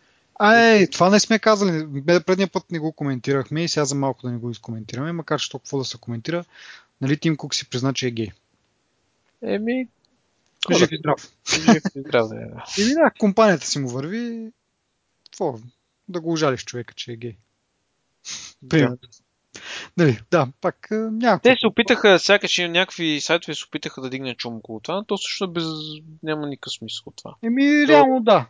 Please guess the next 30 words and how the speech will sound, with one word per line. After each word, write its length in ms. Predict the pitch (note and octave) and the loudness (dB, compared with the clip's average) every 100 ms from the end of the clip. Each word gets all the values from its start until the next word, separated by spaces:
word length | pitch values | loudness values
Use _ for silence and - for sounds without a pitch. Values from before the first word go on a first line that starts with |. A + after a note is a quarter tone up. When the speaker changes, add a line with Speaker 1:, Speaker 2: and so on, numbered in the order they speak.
| _ - | _ -2
Speaker 2:
това 140 | D#3+ | 2
не 80 | D#3+ | 4
е 20 | |
Speaker 1:
Реално. 120 | D3+ | 4
Speaker 2:
определящо, 600 | D3 C3 C#3+ C#3 - C#3+ | 4 4 4 4 0 -6
за 200 | C3+ C3+ | -6 -6
нищо 400 | C#3 C3 - - | -8 -8 -10 -10
не 160 | G#2+ G#2 | -16 -16
е 40 | |
определящо. 640 | - - F2 - - D3+ E3+ F3 E3+ _ _ _ _ _ - | -16 -20 -18 -16 -16 -18 -20 -20 -20 _ _ _ _ _ -12
Speaker 1:
То 160 | G3+ | -8
може 340 | F#3+ G3 F3+ E3+ | -4 -4 -4 -6
би 180 | E3+ E3 | -8 -10
това 380 | - F3+ F3 | -2 2 4
е 40 | E3+ | 2
идеята 460 | D3+ E3+ E3 D#3+ D3+ | 2 0 0 -4 -8
за 100 | C#3+ | -8
той 200 | D#3+ D3 | -8 -8
да 80 | C#3 | -8
сега 320 | - C#3 D3+ | -6 0 0
да 100 | C#3 | 0
си 200 | - - | -2 -8
признае, 380 | A#2 B2+ C3 B2+ | -8 -4 -2 -2
не 320 | B2+ B2+ A#2 | -2 -2 -4
преди 320 | - A#2+ A#2 | -4 -6 -4
време. 540 | A2+ A#2+ A2+ C3+ F#3 F#3 | -6 -6 -6 -8 -8 -10
Просто 360 | E3 D3+ - - | -10 -10 -12 -8
сега 220 | D3 D3+ | -4 -4
видя, 260 | D3 D#3 | -2 -4
че 480 | D3+ - D#3 D#3 D3+ | -4 -4 -4 -4 -8